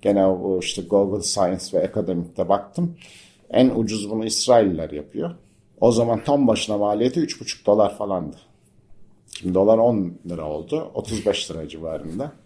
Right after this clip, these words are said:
maliyeti vardı. Güya bir kaynakta da rastladım. Şimdi elli sente düşürmüşler ama yani ne kadar doğru, tam güvenilir bir şey değildi yani benim gözümde. Avşa Adası'nda yapılıyor.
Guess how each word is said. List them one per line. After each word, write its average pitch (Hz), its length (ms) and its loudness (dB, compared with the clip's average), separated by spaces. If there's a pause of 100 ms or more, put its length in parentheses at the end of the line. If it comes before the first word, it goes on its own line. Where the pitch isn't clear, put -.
(200)
maliyeti 107 600 4
vardı. 71 280 -2 (760)
Güya 123 360 8
bir 123 160 -4
kaynakta 113 540 2
da 117 80 6
rastladım. 135 380 0
Şimdi 123 240 -4
elli 117 280 2
sente 110 420 -2
düşürmüşler 82 560 -8
ama 101 240 -2
yani 120 280 0
ne 143 120 2
kadar 123 380 2
doğru, 113 420 0
tam 120 260 2
güvenilir 110 540 -2
bir - 140 -14
şey - 440 -2
değildi 98 340 -4
yani 73 280 -8
benim 92 240 -8
gözümde. 82 420 -6 (920)
Avşa 143 380 6
Adası'nda 127 540 2
yapılıyor. 76 480 -2